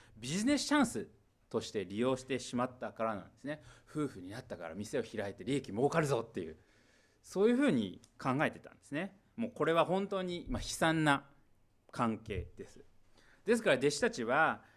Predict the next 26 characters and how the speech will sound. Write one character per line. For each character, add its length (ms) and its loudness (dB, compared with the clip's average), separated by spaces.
詩 220 -6
編 240 0
六 260 -2
十 140 -2
九 220 -2
編 220 -2
九 380 -4
節 280 -4
引 200 0
用 160 2
し 100 -8
て、 80 -6
イ 80 0
エ 80 2
ス 80 -12
様 160 -2
の 40 -2
様 280 -2
子 200 -12
を、 240 -2
「あ 80 -8
な 140 0
た 200 -2
の 160 -2
家 280 2
を 140 4